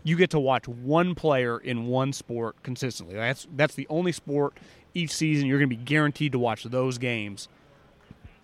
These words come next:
You'd have to think about it, but he'd have to be in, like, your top five of, if you're just like, "They're all gonna stay healthy, whoever you pick." But you gotta watch this guy. Like, like Zion.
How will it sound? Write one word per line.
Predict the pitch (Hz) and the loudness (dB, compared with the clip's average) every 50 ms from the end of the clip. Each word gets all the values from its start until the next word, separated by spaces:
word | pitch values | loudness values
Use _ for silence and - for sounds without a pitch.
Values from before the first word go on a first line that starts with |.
| _ _ _ _ _ _ _ - _ - - | _ _ _ _ _ _ _ -20 _ -6 0
You'd | 147 | 2
have | 151 135 | 2 2
to | 117 - | 2 0
think | - 180 196 147 | 0 0 0 0
about | 127 120 113 113 120 | 0 -2 -2 0 -2
it, | 123 | -2
but | 120 113 | -4 -2
he'd | 127 151 160 156 | 2 4 6 6
have | 143 139 - | 6 4 2
to | - | 0
be | 131 123 123 123 | -4 -2 -2 -2
in, | 120 | -2
like, | 117 107 - | -2 -4 -6
your | 110 - | -8 -4
top | - 139 117 - | -2 -2 -2 -2
five | - - 131 135 131 120 110 104 104 | -4 -4 -2 0 0 -2 -2 -6 -8
of, | 101 104 - | -10 -14 -8
if | 131 139 | -2 0
you're | 151 151 | 2 2
just | 131 131 | 2 0
like, | 120 110 139 - _ - | -2 -4 -6 -14 _ 0
"They're | 143 156 | 2 4
all | 160 175 | 6 6
gonna | 185 196 190 | 6 4 4
stay | - 226 208 | 6 6 6
healthy, | 190 202 180 - - 127 | 8 8 6 6 2 -6
whoever | 127 135 131 131 135 135 | -6 -2 0 0 0 0
you | 135 135 131 | 0 0 0
pick." | - - 185 156 107 - - - - _ - - _ _ _ _ _ _ _ _ _ _ _ - | 0 2 0 0 0 -2 -10 -20 -20 _ -20 -20 _ _ _ _ _ _ _ _ _ _ _ -6
But | 127 131 | -4 -4
you | 127 120 143 151 | -2 0 0 2
gotta | 147 151 135 131 | 4 4 4 4
watch | 131 135 135 120 - - | 2 2 0 0 -2 -4
this | 117 104 - - | -12 -12 -10 -10
guy. | 104 95 95 87 80 | -10 -12 -12 -12 -12
Like, | 85 101 95 - - _ 240 196 | -12 -14 -14 -14 -20 _ -16 -12
like | 127 95 95 - _ _ | -10 -10 -12 -12 _ _
Zion. | - - 113 117 127 139 139 139 147 147 143 | -8 -4 -2 -2 -2 -2 -2 0 0 0 -2